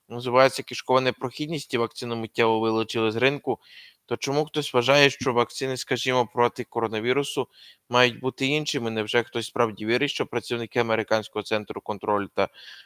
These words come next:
профілактики хвороб чи Європейської агенції з лікарських засобів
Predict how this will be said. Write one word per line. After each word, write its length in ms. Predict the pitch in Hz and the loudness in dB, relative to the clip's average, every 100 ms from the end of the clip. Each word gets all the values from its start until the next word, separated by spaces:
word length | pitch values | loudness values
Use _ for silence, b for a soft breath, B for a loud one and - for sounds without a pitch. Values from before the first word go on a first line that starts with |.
| _ | _
профілактики 640 | - 107 120 110 - 104 110 | -6 4 6 6 2 -10 -12
хвороб 360 | - 117 139 | 0 4 4
чи 140 | - 131 | 4 -2
Європейської 600 | 117 110 117 110 - 107 | 0 0 0 -2 -2 -2
агенції 380 | 117 113 - 107 | -2 -2 -6 -6
з 140 | 113 | -4
лікарських 480 | 110 110 - - 98 | -4 -4 -6 -14 2
засобів 560 | 113 127 - 127 135 | 4 4 2 0 -2